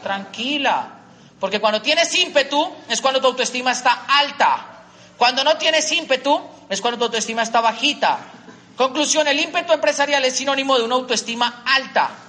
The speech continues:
Aquel que tiene una autoestima alta debe cuidarla y debe tenerla íntegra. Y el problema de la gente que se va de Amway es porque cada cosa que le dicen le afecta la autoestima. Y al afectarle la autoestima se le baja el ímpetu, se churrusca y por eso se ve como un vendedor de jabones.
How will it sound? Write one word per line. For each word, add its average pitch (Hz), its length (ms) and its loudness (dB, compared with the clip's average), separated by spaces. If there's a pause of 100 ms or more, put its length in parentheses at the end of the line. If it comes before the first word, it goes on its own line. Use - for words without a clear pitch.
(320)
Aquel 262 240 2
que 285 80 2
tiene 285 160 -4
una 285 80 4
autoestima 262 560 0
alta 285 400 4 (160)
debe 240 180 2
cuidarla 220 400 2
y 226 40 0
debe 226 180 2
tenerla 202 360 0
íntegra. 190 500 -2 (260)
Y 247 80 0
el 269 100 4
problema 285 400 4
de 277 60 6
la 262 140 4
gente 269 320 0
que 240 100 -2
se 220 140 0
va 233 120 4
de 247 120 4
Amway 294 420 4 (220)
es 226 120 0
porque 247 360 0
cada 240 320 4
cosa 247 260 0
que 247 120 0
le 254 120 4
dicen 247 300 0
le 202 80 2
afecta 202 340 -2
la 240 140 4
autoestima. 262 880 0 (520)
Y 185 60 -2
al 202 60 6
afectarle 214 420 0
la 247 60 2
autoestima 233 540 -2
se 202 120 -4
le 180 80 2
baja 214 260 2
el 233 80 -4
ímpetu, 240 380 -4
se 226 140 -2
churrusca 277 880 0
y 185 80 -10
por 190 160 0
eso 202 200 -4
se 233 200 0
ve 240 440 0
como 180 140 0
un 185 80 -4
vendedor 185 340 0
de 180 100 0
jabones. 165 460 -2